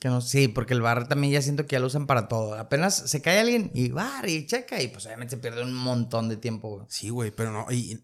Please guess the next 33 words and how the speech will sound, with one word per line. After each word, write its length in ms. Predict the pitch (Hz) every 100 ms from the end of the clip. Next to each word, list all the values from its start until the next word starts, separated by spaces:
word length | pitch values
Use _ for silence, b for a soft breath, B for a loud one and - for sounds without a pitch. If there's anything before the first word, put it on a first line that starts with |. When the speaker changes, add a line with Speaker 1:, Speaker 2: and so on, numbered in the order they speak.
| 101
Speaker 2:
eh, 120 | 101 135
güey, 240 | 120 98
y 140 | 117 123
la 80 | 107
neta 220 | 101 135
sí, 80 | 147
eh, 160 | 92 104
sí 220 | - 117
es 100 | 107
impresionante 580 | 160 160 131 117 113 143
la 140 | 147
cantidad 300 | 131 113 104
de 40 | 107
goles 220 | 123 131
que 80 | 120
se 100 | 117
han 180 | 117 123
anulado, 440 | 123 127 104 107 110
güey. 140 | 98
Speaker 1:
No, 60 | 101
hombre, 260 | 101 113
güey, 500 | 113 123 165 190 127
es, 280 | 107 101 107
es 160 | 117 127
más, 200 | 160 175
en 160 | 160 151
esta 180 | 143
semifinal 520 | 165 180 156 135 135 165
se 60 |
anularon 580 | 180 156 135 135 147 147
dos 180 | 135 185
nada 160 | 185 151
más. 260 | 175 -